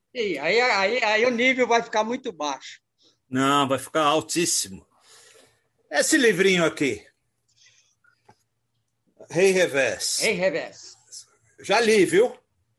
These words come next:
Speaker 2: Você não lê as minhas
Speaker 1: E
Speaker 2: coisas, mas eu leio as suas. É, eu, eu já li isso aqui, né? Eu tô enchendo o saco do, do, do, do, do Evandro, porque uma vez eu pedi pro Evandro fazer um prefácio do livro, eu falei, "Evandro, você faz um prefácio do livro meu?"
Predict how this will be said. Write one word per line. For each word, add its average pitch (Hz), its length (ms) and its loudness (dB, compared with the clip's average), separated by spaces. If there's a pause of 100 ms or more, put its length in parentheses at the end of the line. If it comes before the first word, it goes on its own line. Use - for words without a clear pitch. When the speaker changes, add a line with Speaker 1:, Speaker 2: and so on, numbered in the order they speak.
(680)
Speaker 2:
Você 180 320 0
não 254 160 2
lê 202 160 6
as 160 140 2
minhas 160 240 -2
Speaker 1:
E 185 80 -2
Speaker 2:
coisas, 202 240 2
mas 220 180 2
eu 226 100 6
leio 202 240 6
as 180 100 -2
suas. 117 500 -8
É, 147 340 -6 (100)
eu, 202 420 -2
eu 143 1160 -4
já 165 160 -4
li 160 260 -2
isso - 200 -10
aqui, - 280 -20 (640)
né? - 140 -20 (680)
Eu 123 140 -18
tô 170 140 -4
enchendo 165 320 -2
o - 20 -10
saco 147 360 -4
do, 123 340 -6
do, 107 440 -10
do, 95 520 -16
do, 95 360 -16
do 107 180 -12
Evandro, 143 400 -4
porque - 160 -8
uma 156 200 -2
vez 160 200 0
eu 170 100 -6
pedi 151 240 -10
pro 156 160 -8
Evandro 139 320 -6
fazer 131 240 -6
um 123 80 -6
prefácio 123 560 -8
do 117 100 -14
livro, 151 340 -6
eu 131 40 -20
falei, 143 300 -6
"Evandro, 165 340 -4
você 170 140 -12
faz 214 200 -6
um 202 60 -8
prefácio 156 520 -8
do 131 60 -16
livro 131 280 -12
meu?" 165 280 -4